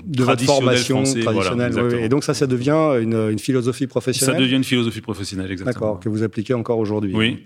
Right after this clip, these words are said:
Speaker 2: oui, oui, je m'y
Speaker 1: Ah,
Speaker 2: tiens.
Speaker 1: ah, ah, alors, vous avez, euh, vous nous avez raconté, donc, vous êtes passé effectivement par l'inra, hein, vous étiez thésard, et là, vous allez, euh, comprendre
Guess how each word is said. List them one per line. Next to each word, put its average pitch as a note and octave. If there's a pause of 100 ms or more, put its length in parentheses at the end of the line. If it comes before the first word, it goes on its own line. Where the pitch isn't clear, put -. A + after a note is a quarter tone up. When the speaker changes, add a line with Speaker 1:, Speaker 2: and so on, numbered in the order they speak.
Speaker 2:
oui, A2+
oui, F#2
je A2+
m'y A2+
Speaker 1:
Ah, -
Speaker 2:
tiens. G2+ (180)
Speaker 1:
ah, D#3+
ah, D#3 (200)
alors, E3
vous D3+
avez, E3+
euh, C3+
vous B2
nous B2+
avez C#3
raconté, C3+
donc, A#2+
vous A2+
êtes G2+
passé A#2
effectivement A#2+
par G2+
l'inra, C3+
hein, B2+
vous A#2
étiez A#2
thésard, C#3
et B2+
là, D#3+
vous C#3+
allez, C#3+
euh, A#2
comprendre F3